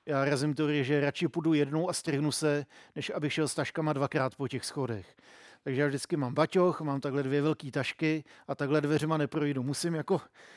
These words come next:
opatrně se prosoukat skrz dveře, protože je to těsný.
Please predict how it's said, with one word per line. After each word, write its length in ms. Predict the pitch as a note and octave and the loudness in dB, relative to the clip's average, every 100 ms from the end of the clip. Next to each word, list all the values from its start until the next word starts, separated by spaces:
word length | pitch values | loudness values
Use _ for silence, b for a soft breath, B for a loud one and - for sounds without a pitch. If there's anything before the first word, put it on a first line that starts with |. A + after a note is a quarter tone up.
| B | B
opatrně 640 | - - D#3+ E3+ D#3+ E3+ E3 | -8 0 0 2 2 4 4
se 320 | - F#3+ C4+ D4 | 2 0 -2 -6
prosoukat 720 | D3+ - D#3+ D3 D#3+ D3 - - | -4 -2 -2 2 2 2 -4 -8
skrz 360 | - - D#3+ B2+ | -6 -2 0 0
dveře, 540 | C3+ C#3 C#3+ C3+ D#3 - b b b b b b b | 0 2 4 2 -2 -8 b b b b b b b
protože 380 | - C3+ D3+ C#3 | -10 -4 -2 0
je 80 | D3 | 0
to 120 | D#3 | -2
těsný. 520 | D3 C3 - A#2 F2+ | -4 -4 -6 -8 -12